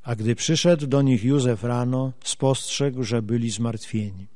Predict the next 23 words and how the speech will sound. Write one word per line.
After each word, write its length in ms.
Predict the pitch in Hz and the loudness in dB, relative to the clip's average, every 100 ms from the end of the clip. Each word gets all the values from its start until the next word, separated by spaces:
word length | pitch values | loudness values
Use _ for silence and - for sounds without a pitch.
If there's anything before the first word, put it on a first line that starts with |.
| - - - - | -18 -18 -18 -12
Zapytał 600 | 120 160 - 160 127 117 | 0 0 4 2 2 0
więc 340 | 110 123 120 104 | 2 2 0 -2
dworzan 460 | 107 147 127 120 | 0 2 4 2
Faraona, 680 | 110 120 120 123 135 139 143 | 0 -2 -2 0 0 0 -2
którzy 340 | 131 123 104 110 | -4 -4 -2 0
byli 300 | 131 139 131 | 2 2 2
z 100 | 120 | 2
nim 220 | 123 113 | 2 2
w 40 | |
więzieniu, 640 | 113 113 104 123 127 131 131 | 0 0 2 0 0 -2 -4
w 80 | 104 | 0
domu 320 | 131 131 127 | 0 2 2
jego 260 | 117 113 | 0 -2
pana, 460 | 107 123 120 117 117 | -4 -4 -2 -4 -4
mówiąc: 680 | 117 107 107 107 104 - - - - - - - - | -4 -4 -4 -6 -8 -12 -14 -20 -20 -20 -20 -20 -8
"Dlaczego 480 | - 160 - 202 156 | 2 2 4 4 4
to 200 | - 131 | 4 2
macie 440 | 127 131 127 135 117 | 2 2 0 -2 -2
dziś 360 | 123 127 - | -2 -2 -4
twarze 400 | - 131 123 117 | -4 -2 -2 -2
ponure?" 540 | - 120 117 110 104 107 - - - - - - - - | -2 0 0 -2 -4 -12 -18 -20 -20 -20 -20 -18 -20 -10
Odpowiedzieli 760 | 117 - 127 113 104 123 123 117 | -10 -2 0 0 2 2 2 2
mu: 300 | 117 113 | 0 -2